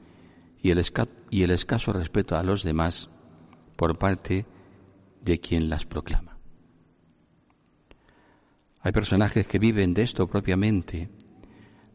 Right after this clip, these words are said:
de la publicidad de la ofensa y de esa publicidad gratuita que proporciona la ofensa.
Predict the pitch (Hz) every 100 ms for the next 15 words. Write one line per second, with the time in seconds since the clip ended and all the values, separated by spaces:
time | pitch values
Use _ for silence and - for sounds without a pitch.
0 | - 87 87 87 82 87 95 98 92 85
1 | 85 95 98 - 90 87 - - - -
2 | - _ - _ _ _ _ _ _ _
3 | - 107 101 - 95 90 - 95 95 -
4 | - - - - - - - _ _ _
5 | _ - 98 87 98 98 - 87 90 85
6 | - 85 78 85 78 85 80 82 78 -
7 | 69 - -